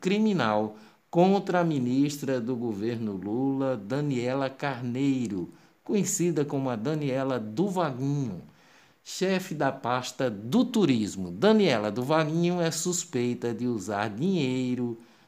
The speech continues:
do fundo eleitoral em gráficas fantasmas. Oito parlamentares da oposição ao governo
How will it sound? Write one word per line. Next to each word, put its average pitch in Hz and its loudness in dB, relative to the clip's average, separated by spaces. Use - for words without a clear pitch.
do 135 -2
fundo 113 -4
eleitoral 139 0
em 185 0
gráficas 117 -2
fantasmas. 95 -4
Oito 202 4
parlamentares 123 -2
da 107 -2
oposição 104 -2
ao 98 -2
governo 104 -2